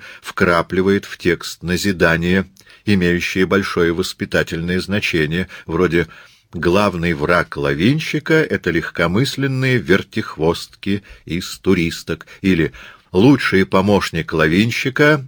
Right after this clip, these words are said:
в его нелегкой жизни — умная и преданная жена, как у Монти от Уотера».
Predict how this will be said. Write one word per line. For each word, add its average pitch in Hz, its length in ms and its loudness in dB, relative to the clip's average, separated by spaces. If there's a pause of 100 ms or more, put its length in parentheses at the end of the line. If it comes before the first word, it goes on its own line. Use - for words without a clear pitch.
(140)
в 117 80 -10
его 123 280 2
нелегкой 117 580 0
жизни — 101 540 -2
умная 151 640 2 (320)
и 104 140 0
преданная 131 920 0
жена, 107 480 0 (260)
как 101 260 -2
у 90 60 -2
Монти 107 580 -2 (100)
от 87 260 -4
Уотера». 78 480 -4